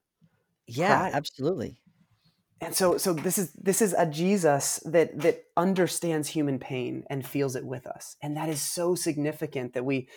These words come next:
Speaker 1: Yeah.
Speaker 2: that we encounter a love that bears burdens.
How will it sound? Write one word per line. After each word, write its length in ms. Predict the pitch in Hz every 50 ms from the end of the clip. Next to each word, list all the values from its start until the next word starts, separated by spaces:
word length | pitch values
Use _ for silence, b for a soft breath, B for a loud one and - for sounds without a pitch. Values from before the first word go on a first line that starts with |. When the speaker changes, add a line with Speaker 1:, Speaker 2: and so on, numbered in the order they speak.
| B B
Speaker 1:
Yeah. 80 | 120 123
Speaker 2:
that 100 | 165 131
we 140 | 143 135 135
encounter 500 | 131 110 - - - 147 156 151 143 -
a 140 | - 123 131
love 320 | 127 131 131 135 131 123
that 200 | 117 - 127 -
bears 340 | - 135 131 135 127 120 -
burdens. 580 | - - 123 120 - - - - - - -